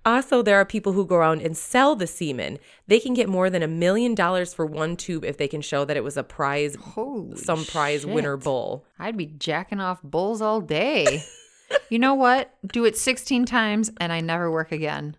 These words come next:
Speaker 1: Right.
Speaker 2: Right?
Speaker 1: Yeah.
Speaker 2: Yeah.
Speaker 1: Thought I would share. I know I'll have more stories in the future. Thanks for brightening my Mondays, Sarah. <laughs>
Speaker 2: I
Speaker 1: Yeah.
Speaker 2: mean, I literally,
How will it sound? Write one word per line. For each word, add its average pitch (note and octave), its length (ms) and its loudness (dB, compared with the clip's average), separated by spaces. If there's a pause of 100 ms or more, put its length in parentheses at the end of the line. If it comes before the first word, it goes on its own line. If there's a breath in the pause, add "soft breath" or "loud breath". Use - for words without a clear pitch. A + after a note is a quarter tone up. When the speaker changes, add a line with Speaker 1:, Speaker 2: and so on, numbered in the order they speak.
Speaker 1:
Right. G#3 320 0
Speaker 2:
Right? D3+ 480 -2
Speaker 1:
Yeah. F#3 420 0
Speaker 2:
Yeah. D#3 360 0 (220)
Speaker 1:
Thought G#3 200 2
I G#3+ 100 4
would G#3+ 160 0
share. E3 640 2 (260)
I E3 140 0
know D#3+ 180 2
I'll D#3+ 160 2
have E3+ 220 -2
more D3+ 180 -2
stories D3+ 480 0
in E3+ 60 -2
the D3+ 80 -4
future. D3 520 -2
Thanks F3+ 360 0
for F#3+ 80 0
brightening E3+ 340 0
my D#3 140 -4
Mondays, C3+ 500 -6
Sarah. A#2+ 480 -4 (120)
<laughs> - 420 -6 (120)
Speaker 2:
I F#3+ 60 -4
Speaker 1:
Yeah. G3+ 120 6
Speaker 2:
mean, - 80 2 (120)
I G3+ 240 2
literally, A3+ 880 0